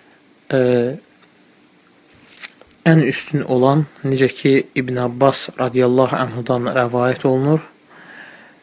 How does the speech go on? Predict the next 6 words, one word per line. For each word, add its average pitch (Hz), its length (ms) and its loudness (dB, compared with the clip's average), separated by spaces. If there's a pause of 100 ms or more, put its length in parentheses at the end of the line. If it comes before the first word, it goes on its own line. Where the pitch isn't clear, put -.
(800)
Yalnız 147 580 2
kasıb 131 420 2
yedizdirir. 117 600 0 (180)
Hər 135 320 0
günün 127 340 0
əvəzinə 127 760 0